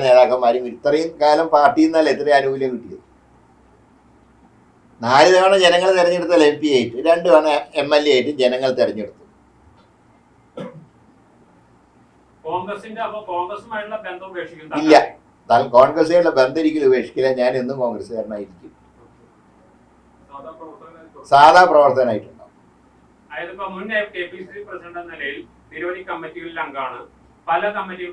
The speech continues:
Speaker 2: കോൺഗ്രസിന്റെ ഉന്നതതലമായ കമ്മിറ്റി
Speaker 1: തൽക്കാലം ഇനി ഒന്നിലേക്കും ഇല്ല.
Speaker 2: തൽക്കാലം ഒന്നിലേക്കും
Speaker 1: ഒന്നിലേക്കും ഇല്ല.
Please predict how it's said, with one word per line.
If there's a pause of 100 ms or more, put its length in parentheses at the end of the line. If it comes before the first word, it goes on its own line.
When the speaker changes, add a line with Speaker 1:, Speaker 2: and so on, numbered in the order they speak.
Speaker 2:
കോൺഗ്രസിന്റെ
ഉന്നതതലമായ (100)
കമ്മിറ്റി
Speaker 1:
തൽക്കാലം
ഇനി
ഒന്നിലേക്കും
ഇല്ല. (400)
Speaker 2:
തൽക്കാലം
ഒന്നിലേക്കും
Speaker 1:
ഒന്നിലേക്കും
ഇല്ല.